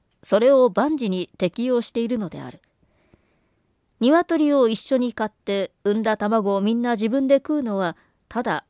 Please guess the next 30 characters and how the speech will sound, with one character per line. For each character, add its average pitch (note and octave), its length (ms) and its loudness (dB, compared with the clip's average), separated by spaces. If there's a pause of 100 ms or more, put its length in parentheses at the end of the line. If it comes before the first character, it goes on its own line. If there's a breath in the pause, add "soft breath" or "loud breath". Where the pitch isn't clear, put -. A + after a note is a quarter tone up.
こ G3+ 160 -2
の B3 100 0
シ C#4+ 200 -6
ス - 120 -16
テ A3+ 100 -2
ム F3+ 200 -2
を E3 160 -6 (100)
鶏 F#3+ 480 -4
に F#3 140 -4
適 G3+ 320 -6
用 G#3+ 180 -2
し - 80 -14
た G#3+ 140 -8
に D#3+ 100 -6
過 - 140 -14
ぎ D3 100 -8
な D#3 120 -14
い。 - 100 -20 (3250)
石 A#3 220 -4
田 C4+ 140 6
は B3+ 120 4
こ C#4+ 280 2
う - 20 4
思 C4+ 140 2
っ - 20 -18
て G3+ 260 -4
覚 G#3+ 320 2
え D4 60 2
ず F#3+ 160 -4
微 E3+ 40 -4